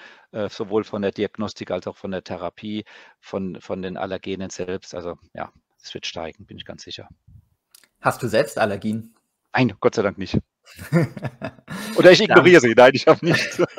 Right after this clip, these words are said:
Speaker 1: <laughs>
Speaker 2: Damit hast du unsere Schnellfragerunde mit Bravour wieder bestanden.
Speaker 1: Okay.
Speaker 2: Und, ähm, zum Abschluss wollen wir dich noch fragen, hast du vielleicht noch drei Tipps für unseren Nachwuchs,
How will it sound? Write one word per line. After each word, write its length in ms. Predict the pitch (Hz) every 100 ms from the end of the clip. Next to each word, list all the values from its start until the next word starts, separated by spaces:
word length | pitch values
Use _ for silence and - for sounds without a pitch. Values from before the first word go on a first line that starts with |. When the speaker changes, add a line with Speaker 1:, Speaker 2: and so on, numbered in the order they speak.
| 175 - -
Speaker 1:
<laughs> 1120 | 190 - 175 - - - - - 254 262 233 -
Speaker 2:
Damit 340 | 127 147 151
hast 240 | 135 143 156
du 60 |
unsere 220 | 147 139
Schnellfragerunde 880 | 147 127 131 - - 110 123 120 131
mit 200 | 127 127
Bravour 440 | 117 123 123 190 160
wieder 160 | 143
bestanden. 760 | 131 - 147 131 123 120 165 214 - -
Speaker 1:
Okay. 240 | 165 - - _ -
Speaker 2:
Und, 460 | 131 131 131 131
ähm, 320 | - 120 120 -
zum 180 | - 127
Abschluss 420 | 147 - 156 120
wollen 160 | 123 123
wir 60 |
dich 160 | 113 -
noch 160 | 120 -
fragen, 480 | - 107 113 113 -
hast 200 | 117 123
du 60 | 175
vielleicht 320 | 151 131 127
noch 120 | 123
drei 380 | - 113 104 135
Tipps 520 | 147 - 151 151 -
für 140 | - 123
unseren 280 | 123 123 107
Nachwuchs, 640 | 98 117 - 113 110 -